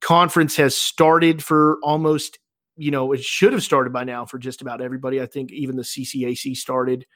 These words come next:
Uh, everybody has started except the Association of Independence, the A I I, who gets two bids. Cody, what's going on there? But,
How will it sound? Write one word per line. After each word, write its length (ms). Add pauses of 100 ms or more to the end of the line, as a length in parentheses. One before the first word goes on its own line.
(560)
Uh, 380
everybody 440
has 160
started 460
except 500
the 220 (360)
Association 600
of 100
Independence, 500
the 180
A 100
I 340
I, 40
who 120
gets 240
two 140
bids. 320
Cody, 380
what's 240
going 240
on 180
there? 220
But, 220